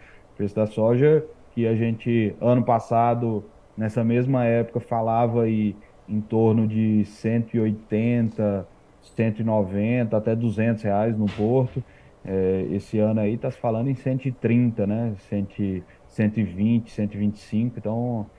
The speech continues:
há de convir aí que houve uma, uma, uma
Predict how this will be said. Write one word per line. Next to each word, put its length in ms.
há 140
de 80
convir 460
aí 180
que 180
houve 220
uma, 380
uma, 680
uma 220